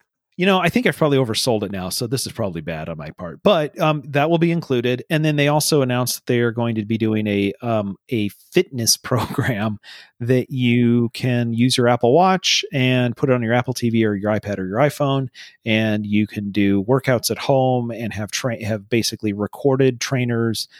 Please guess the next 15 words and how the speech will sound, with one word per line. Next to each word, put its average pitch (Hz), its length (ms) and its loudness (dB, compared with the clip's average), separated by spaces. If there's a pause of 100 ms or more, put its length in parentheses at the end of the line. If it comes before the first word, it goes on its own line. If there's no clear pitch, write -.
(200)
walking 113 320 2
you 98 100 0
through 104 240 0
stuff, 98 360 -2
and 104 140 -2
everything 107 400 -2
all 95 140 -4
ties 90 320 -4
together. 95 440 -2 (460)
And 117 180 -2
that 220 140 4
actually 156 320 2
looks 127 220 0
like 120 160 -2
a, 101 300 0